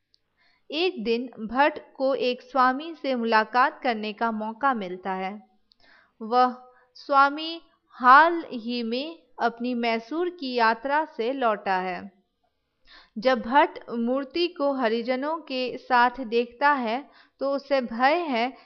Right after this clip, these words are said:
कि इस प्रकार से एक दिन हरिजन भी ब्राह्मणों के समान होने का तथा मंदिर में प्रवेश करने का दावा कर सकते हैं। उस स्वामी के अनुसार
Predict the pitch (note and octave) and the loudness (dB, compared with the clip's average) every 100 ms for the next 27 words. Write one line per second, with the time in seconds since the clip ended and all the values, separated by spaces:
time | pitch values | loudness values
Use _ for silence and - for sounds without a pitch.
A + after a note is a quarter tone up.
0 | _ - B3 E4 - D4+ D4+ D#4 D#4 D#4+ | _ -12 -6 -6 -4 -4 0 2 2 0
1 | - B3+ B3 A#3+ B3 G#3 B3 B3+ G#3+ A3+ | -8 -6 -4 -2 -4 -4 -6 -6 -4 -2
2 | B3 A#3 E4 D#4+ B3+ B3 G#3 A3 A3+ A#3 | -2 -4 -8 -6 -6 -6 0 2 2 0
3 | C4+ D#4 E4 - - _ _ B3+ B3+ C4 | -2 -2 -4 -10 -20 _ _ -4 -2 -2
4 | B3+ B3 A3+ A3+ A#3 A#3+ A3 A#3+ B3 C#4 | -4 -4 0 0 0 -2 -4 -4 -2 -4
5 | D#4 D#4+ - _ _ - A3+ C4 - A3+ | -6 -12 -20 _ _ 0 2 2 -2 -8
6 | A3+ A#3 A#3+ - - _ _ - A3+ B3 | 0 2 2 0 -10 _ _ -6 0 0
7 | B3 E4 E4 D4+ C#4 A#3 A#3 A#3 C#4+ D#4+ | 0 -2 -2 -4 -4 -2 -2 -2 -4 -6
8 | - B3+ A#3 A#3 B3 B3 A#3+ G#3 G3+ A3 | -4 0 0 0 -2 -2 0 2 2 2
9 | C#4 C#4 B3 A#3 F#3 - F#3 G3 F#3 G3+ | -2 -2 -6 -6 -10 -10 -10 -8 -8 -10
10 | - _ _ C4+ B3+ C#4 C4+ C#4+ F4 F4 | -14 _ _ -8 -6 2 2 2 -6 -4
11 | E4 A#3+ A3+ A3+ G#3+ G3+ C#4 | -4 -4 -6 -4 0 0 -2